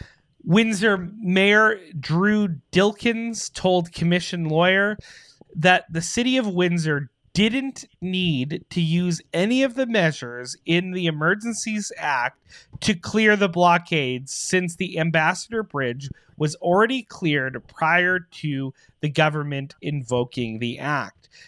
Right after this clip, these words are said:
This was reiterated by the interim deputy chief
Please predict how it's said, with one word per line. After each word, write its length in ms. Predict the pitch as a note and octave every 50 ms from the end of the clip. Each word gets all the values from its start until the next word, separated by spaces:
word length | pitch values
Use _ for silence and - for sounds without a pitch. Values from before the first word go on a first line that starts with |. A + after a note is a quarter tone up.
| _ _ _
This 300 | - F#3 G#3+ G#3+ - -
was 220 | G#3 G#3 F3 D3 D3+
reiterated 1080 | D3+ E3 F3 E3+ - - F3+ G#3+ B3+ B3+ A#3+ A3+ G#3 F#3+ F3+ E3+ E3 D#3 D3+ D3 C#3 -
by 140 | D#3 D3+ D#3+
the 220 | D#3 D3 E3+ D#3+
interim 720 | E3 F3+ F3+ - - A3 G#3 G#3 G3+ G3+ G3+ G3 E3+ E3+ D3+ - -
deputy 760 | - F#3+ G#3 G#3 - A3+ A3 A3+ A3+ A#3 A3+ A3 - - _ _ _ _
chief 500 | - - - F#3 F3 C3 B2 B2+ - -